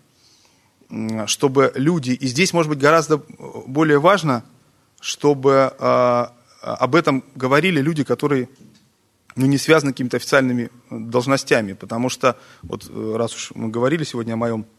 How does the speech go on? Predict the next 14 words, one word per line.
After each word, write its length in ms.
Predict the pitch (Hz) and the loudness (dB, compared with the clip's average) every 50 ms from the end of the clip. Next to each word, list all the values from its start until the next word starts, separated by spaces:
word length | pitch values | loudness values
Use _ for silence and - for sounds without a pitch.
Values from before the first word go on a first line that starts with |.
| _ _ | _ _
чиновничьем 540 | - - 135 139 143 127 120 113 - 127 123 | -8 -4 0 0 2 0 0 -2 -4 -6 -2
статусе, 460 | - - 147 127 - 113 - 110 95 - - - - - | 2 2 2 2 0 -4 -8 -10 -10 -10 -16 -18 -4 -2
у 40 | |
нас 120 | 147 143 - | -2 0 0
ведь 120 | 165 - | -2 -2
есть 160 | 214 214 - | -2 0 0
такое 200 | - 165 151 147 | -2 0 2 2
в 60 | 131 143 | 2 2
обществе 300 | 160 - - - 131 123 | 0 0 -2 0 0 0
отношение 600 | 120 - 135 135 - - 151 127 117 113 101 - - _ _ _ _ _ _ _ _ _ _ _ _ - - _ | 0 2 0 0 0 0 0 0 0 -2 -4 -8 -12 _ _ _ _ _ _ _ _ _ _ _ _ -20 -20 _
ч-, 180 | _ - - - | _ -14 -14 -10
к 80 | - 143 | -2 0
любым 300 | 151 151 151 185 160 127 | 0 2 2 2 0 0
чиновникам, 580 | - 139 135 127 117 107 104 98 - 92 87 | -2 -2 -2 -2 -4 -4 -6 -8 -10 -14 -16